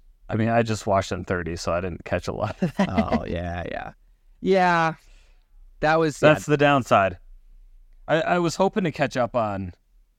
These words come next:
Speaker 1: on the race and watch it, but
Speaker 2: No worries.
Speaker 1: yeah,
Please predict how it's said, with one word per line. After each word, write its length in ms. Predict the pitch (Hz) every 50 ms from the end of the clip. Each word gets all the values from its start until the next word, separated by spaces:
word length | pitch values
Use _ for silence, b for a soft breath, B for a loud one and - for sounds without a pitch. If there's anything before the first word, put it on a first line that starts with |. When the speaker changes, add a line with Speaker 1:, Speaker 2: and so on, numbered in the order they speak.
| _ _ _ _ - - - - _ _ - - - _ _ -
Speaker 1:
on 160 | 110 110 107
the 80 | 104 98
race 260 | 95 92 98 92 -
and 120 | 104 87
watch 260 | 82 85 87 90 - -
it, 140 | 80 69
but 240 | - 82 78 73 - - - - -
Speaker 2:
No 120 | - 440 -
worries. 240 | - 71 71 - - - - - _ _ _ _ -
Speaker 1:
yeah, 240 | 80 73 71 78 95